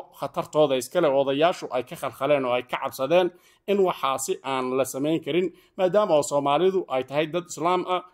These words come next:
sidoo kalena ka dhaqan duwan Etoobiyada kale. Een, waddankeedana uu yahay mid cirif kaga yaalla Etoobiya oo ay iska doonayso in sidii ay iyadu ama dadka Etoobiyaanka loogu beeri lahaa, ama systemkan hadda loogu nool yahay system ka duwan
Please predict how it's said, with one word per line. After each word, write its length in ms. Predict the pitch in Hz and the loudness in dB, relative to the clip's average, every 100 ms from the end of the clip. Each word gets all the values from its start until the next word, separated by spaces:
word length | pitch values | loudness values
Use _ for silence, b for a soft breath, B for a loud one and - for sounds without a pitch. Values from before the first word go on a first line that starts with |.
| _ | _
sidoo 440 | - 220 214 160 143 | -8 2 4 4 4
kalena 320 | 151 165 185 | 2 2 2
ka 200 | 147 - | 0 -6
dhaqan 400 | 185 147 - 131 | -4 -4 -2 -2
duwan 260 | 127 135 135 127 | 0 0 0 -4
Etoobiyada 580 | 123 160 139 156 131 | -4 -4 0 -2 -2
kale. 360 | 127 135 170 170 b b b _ | -2 2 4 2 b b b _
Een, 120 | 175 180 | 8 10
waddankeedana 920 | 220 180 139 151 170 156 160 175 - _ | 10 6 2 6 6 6 2 0 -4 _
uu 340 | 151 156 156 151 | 0 2 2 2
yahay 340 | 151 165 190 | 2 2 2
mid 220 | 170 180 - | 2 0 -2
cirif 300 | 180 170 156 | -2 -2 -4
kaga 200 | - 143 | -6 -2
yaalla 320 | 170 143 135 131 | 2 2 0 -4
Etoobiya 500 | 131 180 170 185 180 | -2 0 2 0 0
oo 120 | 143 139 | 0 0
ay 100 | 143 | -2
iska 240 | 131 175 | -4 -6
doonayso 640 | 147 160 156 139 156 185 - b b _ | -2 0 0 -2 -4 -6 -10 b b _
in 120 | 214 | -4
sidii 420 | 214 214 196 196 - | -2 -4 -2 -4 -2
ay 220 | 151 147 | 0 0
iyadu 460 | 147 151 196 190 196 b b - | 0 2 2 2 -2 b b -2
ama 180 | 170 165 | 0 2
dadka 320 | 202 - 147 | 0 -2 -10
Etoobiyaanka 640 | 143 151 151 180 - 139 | -4 -4 2 2 2 0
loogu 280 | 139 143 165 | 2 0 0
beeri 360 | 151 151 139 127 | 0 2 2 0
lahaa, 220 | 117 131 | 0 0
ama 140 | 143 | -2
systemkan 600 | 135 220 220 175 156 185 | -2 -6 -4 -4 -2 -2
hadda 300 | 147 180 175 | 0 -2 0
loogu 300 | 151 143 147 | 2 2 2
nool 260 | 190 143 139 | 0 0 0
yahay 160 | 151 151 | -2 -4
system 420 | - 190 - 131 | -4 -6 -4 -8
ka 180 | - 196 | 0 2
duwan 400 | 160 151 180 | 4 6 6